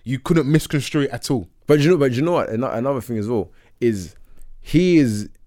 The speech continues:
Speaker 2: like, he, his s-, particular style is he can take a scenario and bend it and capture every angle
Speaker 1: Yeah.
Speaker 2: at which you could approach it from. Do you know
Speaker 1: Yeah.
Speaker 2: what I mean? And give anybody, whatever your perspective is, flip it on its head and say,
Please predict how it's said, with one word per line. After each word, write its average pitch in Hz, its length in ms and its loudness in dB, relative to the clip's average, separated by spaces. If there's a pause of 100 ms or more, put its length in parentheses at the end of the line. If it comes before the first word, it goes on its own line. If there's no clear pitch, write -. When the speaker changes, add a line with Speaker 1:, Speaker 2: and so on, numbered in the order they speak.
(120)
Speaker 2:
like, - 440 -4 (420)
he, - 340 0
his 139 220 -2 (140)
s-, - 120 -6
particular 110 520 2
style 87 420 2
is 80 140 -6
he 113 160 2
can 98 140 -4
take 110 220 2
a 101 40 0
scenario 92 680 0 (600)
and 98 460 -2 (180)
bend 120 300 2
it - 140 -4
and 104 200 -8
capture - 340 2
every 123 360 0
angle 127 480 -2 (180)
Speaker 1:
Yeah. 104 260 -8
Speaker 2:
at 107 140 -2
which 110 260 -4
you 117 60 -2
could 110 140 -2
approach - 340 0
it 71 60 -10
from. 80 200 -8 (120)
Do 101 100 -6
you - 40 -2
know 98 80 0
Speaker 1:
Yeah. 92 40 0
Speaker 2:
what 101 40 2
I 107 40 2
mean? 107 200 -2 (480)
And 107 380 -2 (140)
give 123 320 -2
anybody, 113 500 0
whatever 113 300 0
your 120 80 0
perspective - 400 0
is, 90 220 -6 (120)
flip 131 200 0
it - 40 0
on 113 100 -2
its 85 120 -6
head 113 240 2 (160)
and 95 100 -2
say, 90 240 -6